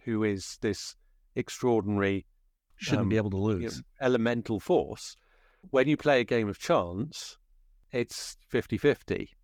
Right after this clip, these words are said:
Speaker 1: Whereas when you do anything that involves skill against something that has these elemental powers,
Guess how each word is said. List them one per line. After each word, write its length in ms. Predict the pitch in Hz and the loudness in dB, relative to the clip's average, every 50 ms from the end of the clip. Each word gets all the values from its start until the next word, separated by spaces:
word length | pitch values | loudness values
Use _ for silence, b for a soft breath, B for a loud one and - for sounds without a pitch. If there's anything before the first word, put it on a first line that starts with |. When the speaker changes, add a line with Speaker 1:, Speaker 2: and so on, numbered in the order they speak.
| _ _ _ _ _ _ _ _ | _ _ _ _ _ _ _ _
Speaker 1:
Whereas 360 | 123 117 117 113 113 107 - | 2 4 4 4 4 2 0
when 180 | 127 123 127 127 | -2 -2 0 -2
you 160 | 120 113 107 - _ _ _ - | -2 -4 -6 -8 _ _ _ -2
do 340 | 120 117 113 110 107 107 - - | 0 2 2 2 0 -2 -2 -2
anything 360 | 131 131 135 120 135 139 127 | -2 -2 0 2 2 2 2
that 60 | 113 | 0
involves 280 | 107 95 113 104 92 - | 0 0 0 0 0 -4
skill 260 | - - 160 139 92 | -2 -2 0 0 0
against 380 | 92 - 110 101 101 - - | 0 0 2 2 2 0 -2
something 420 | - - 107 107 - - 110 98 95 | -2 -2 -2 -2 -2 -4 -2 -2 -2
that 140 | 95 - - | -2 -2 -2
has 340 | 113 104 95 85 - - - | 0 0 0 -2 -4 -8 -8
these 260 | - 98 95 85 - - _ _ _ - _ _ - | -6 -6 -6 -6 -10 -16 _ _ _ -20 _ _ -6
elemental 500 | - 113 104 98 98 101 95 92 - 92 | -2 0 0 0 0 -2 -2 -4 -6 -8
powers, 560 | 82 - 147 151 101 73 71 82 101 104 - | -4 0 0 0 0 0 -4 -8 -10 -10 -12